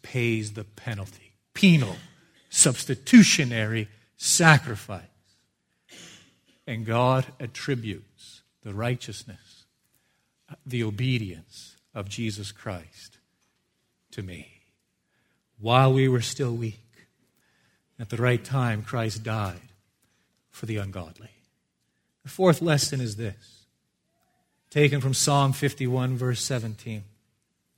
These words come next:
"The sacrifices of God are a broken spirit, a broken and contrite heart,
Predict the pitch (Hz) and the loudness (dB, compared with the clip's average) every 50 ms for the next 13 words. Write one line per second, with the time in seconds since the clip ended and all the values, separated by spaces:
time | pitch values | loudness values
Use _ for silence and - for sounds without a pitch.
0 | _ _ _ _ - - _ _ _ _ _ _ - 101 98 - 143 147 143 139 | _ _ _ _ -20 -20 _ _ _ _ _ _ -16 -12 -6 0 2 2 2 4
1 | 143 139 135 - 139 131 135 123 - 131 120 120 110 113 123 127 123 123 120 117 | 2 0 0 0 0 0 2 0 0 -4 -6 -8 -8 -6 -4 -2 0 0 0 -2
2 | 117 117 117 107 110 123 123 123 - - 110 104 - - - 135 117 107 98 101 | -2 -4 -6 -6 -4 -4 -4 -4 -6 -8 -10 -10 -10 -10 -10 -10 -10 -10 -10 -12
3 | - - _ _ _ _ _ - _ _ _ _ - - _ - - _ _ _ | -16 -20 _ _ _ _ _ -20 _ _ _ _ -20 -20 _ -20 -20 _ _ _
4 | _ _ _ _ _ _ _ _ _ _ _ _ _ _ - - 120 117 120 123 | _ _ _ _ _ _ _ _ _ _ _ _ _ _ -8 -6 -4 -2 2 4
5 | 135 151 151 143 - 143 135 131 127 - 135 139 135 131 127 120 - - 123 120 | 4 4 2 2 -2 -2 -2 -2 -4 -4 -2 0 0 0 -2 -4 -6 -6 -6 -4
6 | 120 117 - - 127 123 120 117 - | -6 -6 -8 -8 -8 -6 -6 -6 -8